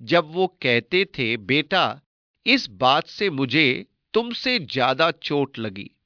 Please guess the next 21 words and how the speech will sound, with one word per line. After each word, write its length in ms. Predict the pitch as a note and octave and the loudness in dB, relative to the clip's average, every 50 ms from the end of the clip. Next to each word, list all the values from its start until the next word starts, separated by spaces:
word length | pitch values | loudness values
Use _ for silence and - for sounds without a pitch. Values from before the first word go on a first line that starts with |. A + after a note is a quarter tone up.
| _ _ _ _ _ _ _ _ - _ _ _ - | _ _ _ _ _ _ _ _ -20 _ _ _ -6
मैं 180 | B2 C3+ D#3 D#3+ | 0 2 2 4
विश्वास 680 | C#3+ C3+ B2 - - A#2+ A2+ A2+ A#2+ C3+ - - - - | 4 2 0 -2 -4 -2 0 2 2 0 0 -4 -12 -14
नहीं 260 | A2 G#2+ G#2 A#2+ F3+ | -10 -8 -6 -6 -6
करता 440 | - - D3 B2 - - A#2+ A#2 A#2 | -4 -2 -2 -2 -2 -2 -4 -4 -4
था 240 | - - - - _ _ _ _ _ _ _ _ _ _ _ _ - A2+ | -6 -10 -18 -20 _ _ _ _ _ _ _ _ _ _ _ _ -20 -12
जब 320 | G#2 - - F3+ - _ _ - | -4 0 0 0 0 _ _ -2
तक 140 | G3+ - - - | -2 -2 -2 -6
मैं 420 | B2 G#2+ A2 A#2+ B2+ C#3+ D#3+ F#3 | -16 -8 -4 -2 0 0 0 0
पिता 380 | F3+ - F3+ D#3+ A#2 - D#3 E3 | -2 -2 -4 -4 -2 -2 -4 -2
नहीं 300 | D#3+ C3 A2+ G#2+ C#3 D3 | -2 -4 -4 -4 -4 -2
बना, 440 | A#2+ B2+ A#2 G#2+ G#2+ G#2 G#2+ B2 - _ _ _ _ _ _ _ _ _ | 0 -2 0 0 -2 -4 -4 -6 -8 _ _ _ _ _ _ _ _ _
और 260 | - D3+ E3 D#3 _ _ - | 2 2 2 2 _ _ 2
तब 200 | F#3+ G3+ G#3 - - | 4 4 2 2 -2
मैं 200 | F#3 G3 G3+ G3+ | -2 -2 -2 -2
समझा 640 | - - - D3+ C#3 C#3 C#3 B2+ D#3 D#3+ D#3 D3 | -2 -4 -4 -2 -2 -2 -2 0 2 4 4 2
उनका 420 | - - D3 D3+ D3+ D3+ - D#3+ D3+ | 2 -2 -6 -10 -8 -4 -2 0 0
वास्तव 680 | A#2 G2+ G2+ G#2 A2 A#2 B2 A#2+ - - - F3+ F#3+ | 0 -2 -2 0 2 2 2 2 0 -4 -4 -4 -4
में 240 | F3 D#3+ D3+ D#3+ E3+ - _ - | -2 -2 -4 -4 -4 -6 _ -4
क्या 160 | C3+ B2+ C3+ | -2 0 0
अर्थ 360 | - - - B2 B2+ B2 A#2+ | -2 -2 0 0 0 0 -2
था। 380 | _ - - A2 G2+ - _ | _ -12 -12 -10 -12 -12 _